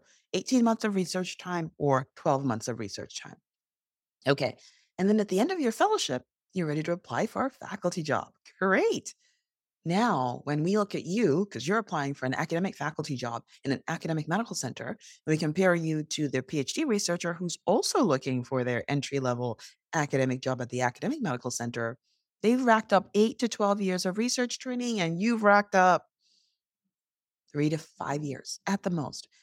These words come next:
And I'm being really generous. It's really about three. It's three years of research training, right? The eighteen months you had in your fellowship, maybe you had a year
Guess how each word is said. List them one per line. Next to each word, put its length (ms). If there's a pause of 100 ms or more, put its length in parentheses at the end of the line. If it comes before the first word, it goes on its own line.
(120)
And 80
I'm 120
being 180
really 220
generous. 400
It's 160
really 260
about 300 (160)
three. 340 (300)
It's 320
three 200
years 340
of 100
research 440
training, 300 (260)
right? 220
The 180
eighteen 380
months 240
you 80
had 180
in 140
your 100
fellowship, 600 (260)
maybe 180
you 140
had 220
a 40
year 580